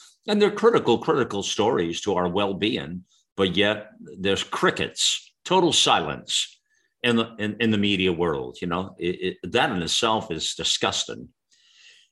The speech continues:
So the, the Commerce Department in the United States here is targeting, uh, China's Academy of Military Medical Sciences, Sciences. That's the A M M S, if you will, okay?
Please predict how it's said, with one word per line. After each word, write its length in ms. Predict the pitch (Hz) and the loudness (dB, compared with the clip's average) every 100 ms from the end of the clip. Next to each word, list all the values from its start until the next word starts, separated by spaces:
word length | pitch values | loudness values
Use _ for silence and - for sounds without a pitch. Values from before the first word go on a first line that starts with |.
| _ _ | _ _
So 460 | - 190 190 175 - | 2 6 6 6 2
the, 260 | 143 147 143 | 2 2 2
the 120 | 127 | 0
Commerce 540 | - 247 196 147 - | 2 4 6 4 2
Department 880 | - 113 - _ 139 143 107 87 101 | -2 -4 -6 _ 2 2 2 -6 -4
in 160 | 98 90 | -4 -2
the 60 | |
United 240 | 98 104 101 | 0 0 0
States 320 | - 110 104 | 2 2 2
here 160 | 98 101 | 2 2
is 380 | 107 104 - | 2 0 0
targeting, 840 | - 127 170 120 101 78 71 90 92 | -2 0 2 2 0 -4 -8 -10 -8
uh, 80 | 98 | -6
China's 800 | 87 135 131 127 123 113 - - _ 107 | -2 2 4 4 2 0 -4 -12 _ -4
Academy 720 | 107 160 175 143 127 131 127 | -2 2 4 4 4 2 2
of 380 | 117 107 110 - | 0 0 -2 -8
Military 580 | 117 117 135 117 123 123 | -2 0 2 2 2 2
Medical 520 | 107 110 113 113 110 - | 2 0 0 -2 -2 -6
Sciences, 800 | 98 - 117 101 82 - 87 80 - _ _ - - | -2 0 2 0 -4 -6 -6 -6 -12 _ _ -20 -8
Sciences. 640 | - 131 87 - 65 65 | 0 0 0 -4 -6 -2
That's 220 | 98 92 | -2 0
the 140 | 113 113 120 | -2 0 2
A 20 | 131 135 | 2 0
M 240 | 117 110 113 110 | 0 2 0 0
M 380 | 107 104 104 101 - | 0 0 0 -2 0
S, 400 | 98 90 - - | 0 0 -2 -6
if 140 | 85 | -6
you 100 | 90 | -4
will, 380 | 87 98 69 55 71 | 0 0 -2 -8 -10
okay? 240 | 71 98 | -2 0